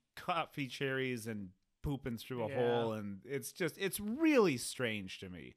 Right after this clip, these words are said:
Speaker 2: Yeah, I, I
Speaker 1: It's,
Speaker 2: don't get it. Hey,
Speaker 1: I don't get it either.
Speaker 2: to each their own. I mean, if that's your thing, whatever, but, uh, I
Speaker 1: I,
Speaker 2: don't know. Not for me,
Speaker 1: no,
Speaker 2: probably.
Speaker 1: it's
Speaker 2: I,
Speaker 1: strange.
Speaker 2: I
Speaker 1: It's
Speaker 2: wouldn't, I'd spend eighty dollars better.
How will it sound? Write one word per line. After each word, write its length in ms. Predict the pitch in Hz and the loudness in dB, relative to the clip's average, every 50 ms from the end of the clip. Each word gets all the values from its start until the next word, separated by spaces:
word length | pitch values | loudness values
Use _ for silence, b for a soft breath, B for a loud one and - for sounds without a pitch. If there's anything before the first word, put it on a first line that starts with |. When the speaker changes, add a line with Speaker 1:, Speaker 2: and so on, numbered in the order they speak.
| - | -6
Speaker 2:
Yeah, 320 | 165 165 170 170 165 156 139 147 | 0 2 2 4 4 2 0 -2
I, 80 | 180 185 | 0 2
I 120 | 196 196 190 | 4 4 6
Speaker 1:
It's, 80 | 196 | 6
Speaker 2:
don't 180 | 202 185 165 151 | 6 4 4 2
get 180 | 139 147 139 135 | 0 0 0 0
it. 120 | 131 135 | -2 -2
Hey, 120 | 160 208 214 | -2 0 4
Speaker 1:
I 100 | 185 233 | 4 6
don't 140 | 277 269 226 | 6 6 6
get 120 | 220 214 | 6 6
it 80 | 190 175 | 6 6
either. 200 | 170 160 123 92 | 4 2 2 0
Speaker 2:
to 80 | - 302 | 0 0
each 260 | 339 339 339 339 320 | 2 2 2 2 2
their 160 | 254 226 220 | 4 6 6
own. 260 | 214 202 175 165 165 | 8 8 6 6 4
I 60 | 165 | 2
mean, 160 | 160 165 165 160 | 0 0 -2 -2
if 120 | 165 - | -2 -2
that's 280 | - 185 190 190 - - | -2 -2 -2 -2 -4 -6
your 120 | 196 180 | -6 -6
thing, 440 | 160 - - 190 190 190 196 202 185 - - - 185 196 - _ _ _ - | -6 -4 -4 -4 -2 -2 -4 -6 -8 -10 -14 -18 -20 -20 -20 _ _ _ -14
whatever, 520 | 165 165 160 156 151 151 147 156 151 151 143 | -10 -8 -4 -4 -4 -4 -2 -2 -4 -4 -2
but, 360 | 131 135 127 123 120 - - | -2 -2 -2 -2 -4 -6 -6
uh, 360 | 135 123 120 120 120 113 110 104 - _ _ _ _ _ _ _ _ _ - - | -6 -4 -4 -6 -8 -8 -10 -12 -14 _ _ _ _ _ _ _ _ _ -10 -6
I 40 | - | -4
Speaker 1:
I, 20 | |
Speaker 2:
don't 180 | 147 143 139 127 | -4 -4 -4 -6
know. 120 | 117 113 - _ - | -8 -10 -12 _ -14
Not 180 | 135 120 113 - | -14 -12 -12 -14
for 100 | - 117 | -14 -14
me, 220 | 107 107 107 107 113 | -12 -12 -12 -10 -6
Speaker 1:
no, 140 | 139 151 180 | -4 -2 -2
Speaker 2:
probably. 300 | 196 180 120 - 110 - | -2 -2 -4 -4 -6 -8
Speaker 1:
it's 200 | - - - 147 | -8 -10 -10 -8
Speaker 2:
I, 40 | 135 | -6
Speaker 1:
strange. 160 | 135 147 151 | -4 0 2
Speaker 2:
I 40 | 165 | 2
Speaker 1:
It's 60 | 170 165 | 4 4
Speaker 2:
wouldn't, 260 | 165 147 143 143 160 | 2 0 -2 -4 -4
I'd 260 | 151 151 151 147 139 143 - - _ _ 165 | -2 -2 -2 -2 -4 -8 -16 -20 _ _ -20
spend 340 | 156 - - - 151 135 131 | -18 -14 -8 -6 -6 -6 -4
eighty 260 | 127 131 131 123 123 117 | -6 -8 -6 -6 -6 -8
dollars 440 | 117 113 117 113 113 113 113 110 - | -6 -8 -8 -8 -8 -8 -10 -10 -12
better. 440 | - 110 107 107 104 104 107 104 | -12 -12 -12 -10 -10 -12 -12 -14